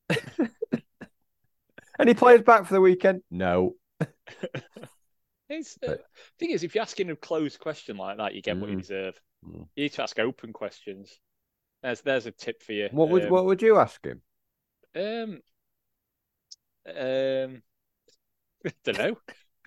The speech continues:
Speaker 2: But if you could be, uh, would you, would you rather fight, um, <laughs> a hundred? What's, what's the question? I can't remember the question. A hundred, a hundred ho-,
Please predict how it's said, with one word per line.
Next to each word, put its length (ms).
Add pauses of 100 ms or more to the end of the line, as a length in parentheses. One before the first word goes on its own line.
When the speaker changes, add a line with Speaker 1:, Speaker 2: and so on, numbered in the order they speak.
(240)
Speaker 2:
But 140 (420)
if 160
you 80
could 240
be, 400 (160)
uh, 300
would 160
you, 60
would 140
you 120
rather 260
fight, 520 (280)
um, 400 (400)
<laughs> 420
a 120
hundred? 600 (540)
What's, 180
what's 140
the 80
question? 400
I 40
can't 200
remember 220
the 40
question. 560
A 80
hundred, 400 (920)
a 60
hundred 400
ho-, 340